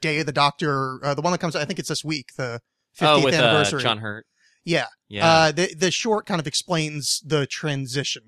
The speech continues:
Speaker 2: Oh,
Speaker 1: Yeah.
Speaker 2: interesting. Oh.
Speaker 1: Um,
Speaker 2: I'm surprised that the, yeah, they're only doing David Tennant and Matt Smith. I was, was like, "Where's that guy? Where's Eight?"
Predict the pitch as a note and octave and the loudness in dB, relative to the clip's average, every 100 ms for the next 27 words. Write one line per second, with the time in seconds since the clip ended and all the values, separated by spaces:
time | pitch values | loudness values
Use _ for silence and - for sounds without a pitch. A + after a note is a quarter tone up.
0 | A#2 F4 A3+ F#3+ D#3+ C3 G#2 - F3+ C#3 | -4 -2 -2 -4 -4 -4 -4 -10 -8 0
1 | D#3 D3+ D3 C3+ - F#3+ G3+ A#3+ A3 G3+ | 4 4 4 0 -6 -6 0 2 4 2
2 | D3+ F3 E3+ E3+ B2+ D3+ E3+ D#3+ D#3 C#3+ | -2 -2 0 2 2 0 -2 -4 -6 -6
3 | C#3+ B2+ - C#3 A#2+ G2+ F2+ G2+ F#2+ F#2+ | -6 -8 -6 -4 -4 -4 -6 -6 -6 -6
4 | G#2 - - A2 F#2+ G2 F#2+ _ - _ | -6 -6 -4 -4 -4 -6 -8 _ -20 _
5 | _ - - G2+ A2 A2+ G#2+ C#3 A#2 F#2+ | _ -16 -8 -8 -4 -4 0 -2 -2 -4
6 | F#2 - _ _ _ _ _ _ _ A#2 | -6 -12 _ _ _ _ _ _ _ -8
7 | A#2 A2 B2 - | -4 -2 -4 -6